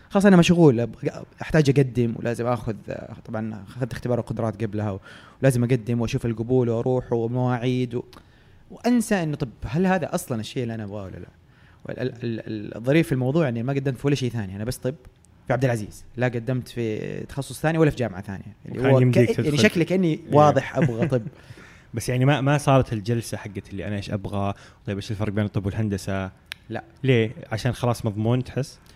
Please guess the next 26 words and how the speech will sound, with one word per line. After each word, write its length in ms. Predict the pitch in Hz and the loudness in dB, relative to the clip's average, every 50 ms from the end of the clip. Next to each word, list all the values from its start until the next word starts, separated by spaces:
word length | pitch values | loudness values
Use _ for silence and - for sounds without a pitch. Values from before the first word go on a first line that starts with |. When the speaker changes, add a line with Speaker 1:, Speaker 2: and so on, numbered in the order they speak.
| - _ _ _ _ _ _ - | -20 _ _ _ _ _ _ -6
Speaker 1:
عشان 580 | 143 147 160 - - 202 202 208 208 208 208 | -4 -4 -4 -2 -2 -2 -2 0 0 -2 -2
من 180 | 196 175 160 156 | -2 -4 -4 -4
أنا 160 | - 180 185 | -4 -2 -2
صغير 600 | 160 - 143 127 127 151 156 156 170 180 180 - - - _ _ - | -2 -2 -4 -4 -2 0 0 0 0 -2 -4 -8 -14 -20 _ _ -4
أتوقع 680 | 143 139 - 151 143 151 160 156 - - 135 117 107 - - | -4 -2 0 2 2 2 2 0 -4 -6 -6 -6 -4 -6 -8
إني 200 | 110 113 110 120 | -8 -6 -6 -6
أبغى 200 | 123 113 117 113 | -6 -6 -8 -8
طب. 180 | - - 147 - | -6 -8 -8 -8
أخواني 300 | - - - 156 160 151 | -8 -4 0 0 0 0
اثنين 200 | 139 - 143 135 | 0 -2 -4 -2
مهندسين، 500 | 123 117 110 107 107 - - 110 113 165 - - _ _ _ _ _ _ _ _ _ | -2 -2 -2 -4 -4 -6 -6 -8 -8 -10 -12 -16 _ _ _ _ _ _ _ _ _
كنت 140 | - 147 - | -6 -2 0
بكون 280 | 131 135 131 160 156 135 | 0 0 2 2 0 0
مختلف. 500 | 127 - - 117 104 87 85 - - _ _ _ _ _ _ _ - - | 0 -4 -4 -6 -8 -8 -10 -16 -20 _ _ _ _ _ _ _ -16 -14
Speaker 2:
أوكي. 220 | 113 113 - - | -14 -12 -12 -14
Speaker 1:
آه، 260 | 98 101 101 104 101 104 - - - | -14 -14 -14 -14 -16 -16 -18 -20 -12
إحنا 180 | - 135 139 | -6 -4 -2
عائلة 220 | 131 139 139 131 120 | 0 2 0 0 0
شطار، 360 | - 127 - - - 104 - | -4 -8 -8 -6 -6 -8 -8
يعني، 120 | - - 98 | -10 -14 -14
أخواني 260 | 101 - 113 113 110 | -12 -10 -10 -10 -8
كانوا 160 | 110 110 107 | -8 -10 -10
شطار 300 | - - - - 120 110 | -12 -12 -10 -8 -6 -6
ودخلوا 280 | 110 104 98 113 104 101 | -6 -6 -8 -8 -8 -6
هندسة، 400 | 110 117 113 - - - 156 160 - - - - - - - - - - _ _ _ - | -6 -6 -8 -8 -10 -10 -12 -12 -14 -20 -20 -20 -20 -20 -20 -20 -20 -20 _ _ _ -14
وأنا 1040 | - - 117 117 117 117 113 110 107 110 - - - - - - 170 180 185 185 190 | -8 -4 -2 0 0 0 0 -2 -4 -6 -8 -10 -12 -6 0 2 4 4 4 4 2